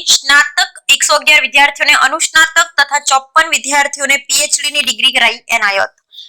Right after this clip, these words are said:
મહાનુભાવના હસ્તે કુલ અઠ-, આડત્રીસ વિદ્યાર્થીઓને ગોલ્ડ મેડલ તથા સંશોધન, શિક્ષણ અને વિસ્તરણ શિક્ષણમાં શ્રેષ્ઠ કામગીરી બદલ એવોર્ડ એનાયત કરાયા.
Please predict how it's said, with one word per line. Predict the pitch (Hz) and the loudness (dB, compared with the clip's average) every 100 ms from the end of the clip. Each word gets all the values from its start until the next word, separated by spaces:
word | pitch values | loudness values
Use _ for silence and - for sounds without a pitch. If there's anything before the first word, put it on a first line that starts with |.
| _ _ - - - - 254 | _ _ -16 -16 -16 -8 0
મહાનુભાવના | 285 311 359 370 339 330 311 311 | 2 2 0 0 -2 0 0 0
હસ્તે | 294 - 311 - | -2 -2 -4 -6
કુલ | 320 294 | 0 0
અઠ-, | 277 - _ 262 | 0 -8 _ 2
આડત્રીસ | 302 311 - 381 - | 2 2 0 0 0
વિદ્યાર્થીઓને | 254 262 285 285 294 277 254 | -2 0 0 0 0 0 0
ગોલ્ડ | 285 320 311 | 2 2 4
મેડલ | 302 302 302 | 4 2 2
તથા | 269 285 269 | 0 0 0
સંશોધન, | 254 254 302 311 339 - | -2 -2 0 0 0 -2
શિક્ષણ | 277 - 285 285 | 0 2 4 4
અને | 262 247 | 2 -2
વિસ્તરણ | 262 - 302 339 | -4 2 4 4
શિક્ષણમાં | - - 269 269 285 | 0 0 2 2 2
શ્રેષ્ઠ | - 294 - - | 0 0 0 2
કામગીરી | 269 262 262 262 | 2 2 0 0
બદલ | 233 262 - 240 | 0 0 2 0
એવોર્ડ | 240 277 240 | 2 2 4
એનાયત | 220 220 - | 2 0 0
કરાયા. | 202 - - | 0 0 -2